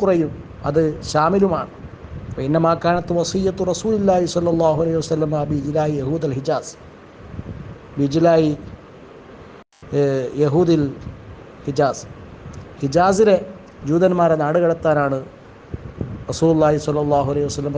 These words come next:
തങ്ങളുടെ വസിയ്യത്ത് ഉണ്ടായിരുന്നത്. അതുകൊണ്ട് തന്നെ ആദ്യം പറഞ്ഞ രണ്ട്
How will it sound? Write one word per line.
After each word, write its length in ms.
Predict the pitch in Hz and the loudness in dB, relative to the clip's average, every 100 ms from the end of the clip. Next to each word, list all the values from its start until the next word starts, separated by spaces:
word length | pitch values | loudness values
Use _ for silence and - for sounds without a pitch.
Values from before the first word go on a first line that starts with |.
| 139 | -4
തങ്ങളുടെ 260 | 135 135 127 | -4 -4 -4
വസിയ്യത്ത് 480 | 120 160 160 - 139 131 | -4 -4 -6 -6 -8 -8
ഉണ്ടായിരുന്നത്. 540 | 127 123 127 123 123 107 - - - - | -4 -4 -4 -8 -10 -12 -16 -20 -20 -6
അതുകൊണ്ട് 300 | 131 160 170 175 | 0 2 4 4
തന്നെ 180 | 160 165 - - - - - - - - - - 131 | 4 2 0 -8 -14 -16 -18 -18 -18 -18 -20 -4 0
ആദ്യം 220 | 170 196 | 2 4
പറഞ്ഞ 200 | 185 170 165 | 4 4 2
രണ്ട് 180 | 156 156 | 2 0